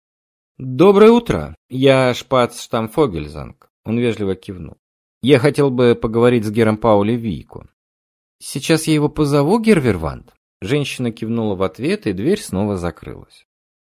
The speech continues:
Хромому инженеру потребовалось не меньше полутора минут, чтобы выйти. Шпац сделал знак охраннику, и тот отошёл подальше.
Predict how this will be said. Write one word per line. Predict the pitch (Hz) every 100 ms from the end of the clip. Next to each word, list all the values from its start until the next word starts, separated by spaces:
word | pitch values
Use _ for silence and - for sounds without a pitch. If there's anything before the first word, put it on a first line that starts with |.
| _ _
Хромому | 123 123 135 127
инженеру | 120 117 123 113
потребовалось | 113 107 113 107 104 101 98 101
не |
меньше | 98 104 98 -
полутора | - 95 95 - 92
минут, | 90 92 160 131
чтобы | - 71 71
выйти. | 71 62 - - _ _ _
Шпац | - - 156 113
сделал | 95 110 107 90
знак | 92 95
охраннику, | 92 - 131 147 120 82
и |
тот | - 101 -
отошёл | 85 - 80 82
подальше. | 78 92 87 - - -